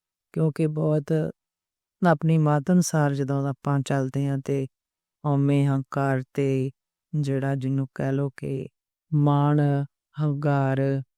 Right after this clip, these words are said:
ਤੇ ਸੰਸਾਰ ਦੀਆਂ ਫਿਰ ਜਿਹੜਾ ਮਨ ਹੈ ਵਡਿਆਈਆਂ ਭਾਲਦਾ ਆ। ਸੋ ਮਹਾਰਾਜ ਨੇ ਤੇ ਬਹੁਤ ਬਾਣੀ ਦੇ ਵਿੱਚ ਤਰ੍ਹਾਂ ਤਰ੍ਹਾਂ ਨਾਲ ਸਾਨੂੰ ਸਮਝਾਉਣਾ ਕੀਤਾ ਵੀ ਆਪਣੀ ਮਤ ਅਨੁਸਾਰ ਤਪ ਕਰਨੇ, ਹਠ ਕਰਨੇ।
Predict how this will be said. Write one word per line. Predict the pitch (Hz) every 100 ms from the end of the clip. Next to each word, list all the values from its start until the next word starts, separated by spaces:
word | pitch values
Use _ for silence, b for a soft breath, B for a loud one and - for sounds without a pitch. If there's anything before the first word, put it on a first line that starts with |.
| _ _ _ _
ਤੇ | 147
ਸੰਸਾਰ | 147 160 147 - 143 135
ਦੀਆਂ | 131 143 143 135
ਫਿਰ | 147
ਜਿਹੜਾ | 135 139 139 139
ਮਨ | 139 139 139 143
ਹੈ | 143 139
ਵਡਿਆਈਆਂ | 135 135 143 139 147 151
ਭਾਲਦਾ | 151 147 139 143
ਆ। | 143 143 139 _ _ _ _ _ _ -
ਸੋ | 175 175
ਮਹਾਰਾਜ | 170 160 175
ਨੇ | 175 175 170
ਤੇ | 170
ਬਹੁਤ | 151 151 160
ਬਾਣੀ | 156 147 139 135
ਦੇ | 147
ਵਿੱਚ | 147 147 - 147 139 B -
ਤਰ੍ਹਾਂ | 160 160 165
ਤਰ੍ਹਾਂ | 156 143 143
ਨਾਲ | 147
ਸਾਨੂੰ | 135 143 139
ਸਮਝਾਉਣਾ | 139 147 143 151 151 139 139
ਕੀਤਾ | 143 - 135 139 - b b b _ _ -
ਵੀ | 156 156 -
ਆਪਣੀ | 156 143 156 156
ਮਤ | 147 139 135
ਅਨੁਸਾਰ | 151 139 139 139 135 143 b b b _
ਤਪ | - 147 -
ਕਰਨੇ, | - 143 139 143 143
ਹਠ | 135 156 - -
ਕਰਨੇ। | 151 139 139 139